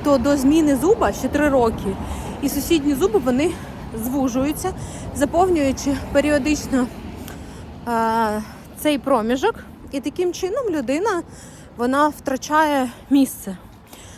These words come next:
Що відбувається з щелепою? Якщо вона не має зубів, <laughs> щелепа,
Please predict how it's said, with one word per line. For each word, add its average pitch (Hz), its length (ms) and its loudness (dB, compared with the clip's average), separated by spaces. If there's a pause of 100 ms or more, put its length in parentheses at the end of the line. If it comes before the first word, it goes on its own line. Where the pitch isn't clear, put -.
(340)
Що 320 140 0
відбувається 285 640 2
з 233 40 -4
щелепою? 214 640 2 (220)
Якщо 277 400 0
вона 285 420 2 (1600)
не 262 120 2
має 277 320 4
зубів, 226 380 0 (200)
<laughs> - 220 -16
щелепа, 262 560 2